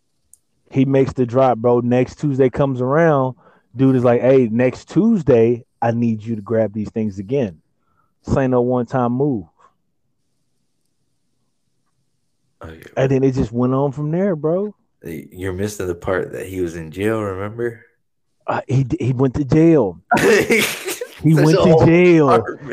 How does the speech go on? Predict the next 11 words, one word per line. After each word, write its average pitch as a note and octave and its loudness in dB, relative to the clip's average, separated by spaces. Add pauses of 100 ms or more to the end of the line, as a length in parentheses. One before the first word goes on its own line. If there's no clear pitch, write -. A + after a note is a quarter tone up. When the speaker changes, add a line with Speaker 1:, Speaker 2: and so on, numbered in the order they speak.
(100)
Speaker 1:
He F#3 6
went, G3+ 6
Speaker 2:
missing. - -8
Speaker 1:
bro. G3+ 6
It G#3+ 8
makes G#3 6
fucking F3 2
sense, E3+ -2
bro. C#3 4 (140)
Speaker 2:
<laughs> - -20
No. G3+ 6